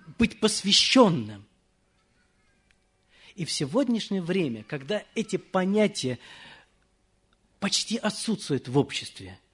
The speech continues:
верный, посвященный, праведный, благочестивый, восстанавливать это для себя во взаимоотношении с Богом, читая Слово Божие, молясь пред Ним, узнавать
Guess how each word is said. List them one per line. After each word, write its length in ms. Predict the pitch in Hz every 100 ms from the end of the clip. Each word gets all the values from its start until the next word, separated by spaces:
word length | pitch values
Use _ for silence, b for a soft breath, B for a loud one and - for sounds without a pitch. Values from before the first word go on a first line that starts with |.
| b b
верный, 640 | 147 123 233 220 190 190 - -
посвященный, 1000 | 180 - 160 - - 226 202 185 180 - B -
праведный, 720 | 165 156 214 190 165 170 170
благочестивый, 1120 | 127 165 180 190 202 190 - 240 240 202 180 - b b b _ _ _ _ _ _ _ _
восстанавливать 920 | 127 139 - 135 143 156 135 131 -
это 200 | 170 151
для 160 | 117 127
себя 600 | - 160 139 139 98 98 _ _ _ b b
во 80 | 135
взаимоотношении 640 | 113 117 131 - 135 131
с 100 | 120
Богом, 340 | 120 120 104 - B B
читая 380 | 175 - 214
Слово 360 | - 175 185 175
Божие, 340 | 110 104 104
молясь 340 | 113 151 214 208
пред 260 | 180 160
Ним, 340 | 147 202 110 104 _ _ _ _ _ _ _ _ _ _ - _ _ _ _
узнавать 520 | 156 127 143 160 -